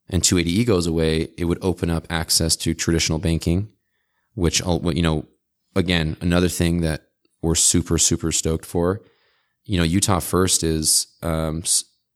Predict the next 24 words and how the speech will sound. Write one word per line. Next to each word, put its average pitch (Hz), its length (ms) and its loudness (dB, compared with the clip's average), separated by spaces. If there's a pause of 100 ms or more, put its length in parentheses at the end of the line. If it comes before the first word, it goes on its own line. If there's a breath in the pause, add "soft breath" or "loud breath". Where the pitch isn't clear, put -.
(300)
is 90 180 -2
able 85 240 0
to 82 60 -2
support 85 420 0
us 78 280 0
in 82 120 -6
actual 76 340 -4
banking. 90 420 -8 (960)
So 85 260 2
here 101 400 2
in 95 220 -2
Utah, 87 400 0
the 80 120 0
operators 80 680 -2
have 87 280 -2
the 85 80 -2
ability 82 460 0
to - 180 -8
actually 85 400 -2
use 82 600 0 (480)
a 87 80 -10
bank 107 180 0
account, - 300 -8 (440)
which - 460 0